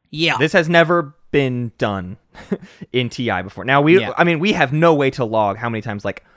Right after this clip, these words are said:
Speaker 2: the Learn to Play map in the base game has been played on. That's probably had more than sixty games.
Speaker 1: Probably.
Speaker 2: But we, we, nobody was tracking the stats on that.
Speaker 1: Yeah.
Speaker 2: So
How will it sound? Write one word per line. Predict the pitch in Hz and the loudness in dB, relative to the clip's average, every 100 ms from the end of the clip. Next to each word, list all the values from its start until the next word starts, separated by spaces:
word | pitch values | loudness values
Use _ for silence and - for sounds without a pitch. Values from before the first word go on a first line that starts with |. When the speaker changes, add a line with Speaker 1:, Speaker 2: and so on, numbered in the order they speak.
| _ | _
Speaker 2:
the | 113 | -6
Learn | 104 101 98 104 | -4 -4 -4 -6
to | 107 | -8
Play | - 107 | -4 -2
map | 101 95 104 - | -2 -6 -10 -10
in | 113 101 | -8 -8
the | 95 | -8
base | 90 95 | -10 -12
game | - 101 107 | -12 -12 -10
has | 120 117 | -10 -8
been | 123 | -8
played | 127 123 | -6 -6
on. | 123 | -4
That's | 127 | -4
probably | 123 95 | -4 -4
had | 95 | -8
more | 95 90 82 | -10 -12 -14
than | 80 | -16
sixty | - - 80 | -18 -18 -18
games. | - 76 78 | -18 -18 -8
Speaker 1:
Probably. | 139 110 110 | -6 -4 -4
Speaker 2:
But | 143 | -2
we, | 139 135 - | 0 -2 -2
we, | 135 135 | -4 2
nobody | 156 147 | 2 2
was | 120 | -4
tracking | - 123 117 117 107 | -4 -2 -2 -4 -10
the | |
stats | 92 - 90 - | -10 -10 -10 -10
on | 76 71 | -14 -16
that. | - - | -20 -2
Speaker 1:
Yeah. | 135 127 - | 2 2 0
Speaker 2:
So | - 143 123 | 2 4 4